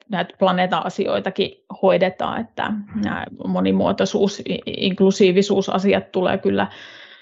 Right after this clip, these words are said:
selkeästi siellä lisäämään. Luontokadostahan nyt jo pal-, paljon puhutaan käytännössä, että, että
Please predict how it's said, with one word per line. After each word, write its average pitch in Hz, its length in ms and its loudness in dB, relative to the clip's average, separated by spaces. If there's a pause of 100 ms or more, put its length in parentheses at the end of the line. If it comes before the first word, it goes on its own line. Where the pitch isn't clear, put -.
(120)
selkeästi 196 540 0
siellä 180 520 0
lisäämään. 175 800 -2 (100)
Luontokadostahan 196 880 2
nyt 185 140 -6
jo 190 60 2
pal-, 185 380 0
paljon 180 320 0
puhutaan 185 580 -6 (160)
käytännössä, 170 720 -4
että, 170 340 -4
että 175 460 -4